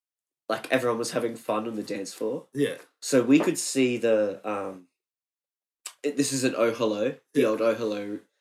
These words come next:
Speaker 1: And they had
Speaker 2: R I P
Speaker 1: this
Speaker 2: Oh Hello.
Speaker 1: Yeah,
Speaker 2: <laughs>
Speaker 1: they had, like, a secret, uh, room. There was, like, a, just a door that was, like, flat, and that was the artist room.
Speaker 2: Yeah.
Speaker 1: And there was a little window at the top, and you could walk up this ladder and look out, and you could see the dance floor from
Speaker 2: Oh,
Speaker 1: the
Speaker 2: yeah,
Speaker 1: window.
Speaker 2: yeah, yeah.
Speaker 1: But no one could see you.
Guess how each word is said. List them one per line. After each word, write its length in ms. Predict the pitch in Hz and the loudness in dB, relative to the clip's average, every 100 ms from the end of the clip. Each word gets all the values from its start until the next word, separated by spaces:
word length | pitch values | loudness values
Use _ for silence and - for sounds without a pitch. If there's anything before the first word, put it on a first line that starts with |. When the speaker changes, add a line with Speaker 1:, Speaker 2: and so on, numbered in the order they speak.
| _ _ | _ _
Speaker 1:
And 140 | - 104 | -8 0
they 80 | 120 | 4
had 100 | 139 | 4
Speaker 2:
R 40 | |
I 40 | 135 | 6
P 80 | 160 | 6
Speaker 1:
this 80 | 143 | 8
Speaker 2:
Oh 140 | 139 | 6
Hello. 340 | 135 135 135 139 - - | 6 2 -2 -6 -14 -14
Speaker 1:
Yeah, 360 | - 123 117 226 | 0 4 8 8
Speaker 2:
<laughs> 80 | 180 | 10
Speaker 1:
they 100 | 165 | 10
had, 220 | 190 190 | 10 10
like, 160 | 180 180 | 6 4
a 60 | |
secret, 600 | 160 - 160 - 156 - _ _ _ _ _ | 0 4 4 6 4 2 _ _ _ _ _
uh, 220 | 123 117 110 | 0 0 2
room. 260 | 123 135 | 4 4
There 80 | 156 | 4
was, 80 | 143 | 2
like, 120 | 123 | 2
a, 40 | 131 | -6
just 260 | - - | -4 -8
a 40 | 117 | -8
door 300 | - 113 123 | -2 2 2
that 140 | 120 | 2
was, 220 | 107 - | -2 -6
like, 200 | 98 - | -10 -12
flat, 460 | - 107 110 - - _ _ - | -16 -10 -6 -6 -8 _ _ -8
and 80 | 110 | -6
that 80 | |
was 140 | 107 110 | -4 -4
the 80 | 69 | -4
artist 360 | 107 107 - | -4 -4 -6
room. 280 | 110 120 214 _ _ - | -4 -4 -8 _ _ -4
Speaker 2:
Yeah. 120 | 127 - | -4 -2
Speaker 1:
And 120 | 107 | -2
there 80 | 110 | 0
was 140 | 110 | -2
a 40 | 120 | -2
little 180 | 120 | -4
window 460 | 107 113 113 127 131 | -4 -4 0 2 2
at 60 | 131 | 0
the 80 | |
top, 340 | 135 147 165 - _ - | -4 -2 -2 -6 _ -14
and 100 | 110 | -10
you 60 | |
could 200 | 107 113 113 | -6 -6 -4
walk 200 | 117 110 | -2 -2
up 140 | - | -4
this 180 | 110 - | -10 -6
ladder 220 | 110 113 | -2 -2
and 320 | 101 104 101 | -2 -6 -4
look 200 | 110 - | -6 -2
out, 240 | 110 101 - | -2 -2 -6
and 100 | 104 | -8
you 60 | |
could 100 | 104 | -8
see 220 | - - | -6 -4
the 120 | 117 104 | -4 -4
dance 320 | - 92 - | -6 -8 -6
floor 180 | 113 104 | -4 0
from 120 | 165 | 4
Speaker 2:
Oh, 220 | 160 135 | 6 6
Speaker 1:
the 60 | 123 | 6
Speaker 2:
yeah, 140 | 127 | 4
Speaker 1:
window. 160 | 156 131 | 4 2
Speaker 2:
yeah, 60 | 123 | -4
yeah. 60 | - - - _ | -10 -12 -14 _
Speaker 1:
But 140 | - 123 | -4 6
no 120 | 139 | 6
one 100 | 127 | 6
could 140 | 120 | 2
see 220 | - 110 113 | -4 -4 0
you. 140 | 151 | -2